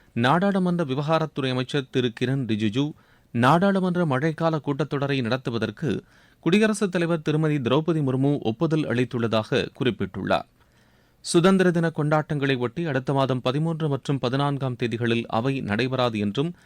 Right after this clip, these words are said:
தமது பதிவில் திரு கிரண் ரிஜிஜு தெரிவித்துள்ளார். தமிழ் மொழியின் வளர்ச்சிக்கு மாநில அரசு பல்வேறு வளர்ச்சித் திட்டங்களை நிறைவேற்றி வருவதாக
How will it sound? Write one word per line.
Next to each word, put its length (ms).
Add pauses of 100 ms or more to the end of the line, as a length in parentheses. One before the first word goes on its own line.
(220)
தமது 300
பதிவில் 400
திரு 260
கிரண் 240
ரிஜிஜு 420 (120)
தெரிவித்துள்ளார். 760 (600)
தமிழ் 340
மொழியின் 400
வளர்ச்சிக்கு 720
மாநில 520
அரசு 340
பல்வேறு 420
வளர்ச்சித் 420
திட்டங்களை 600
நிறைவேற்றி 480
வருவதாக 640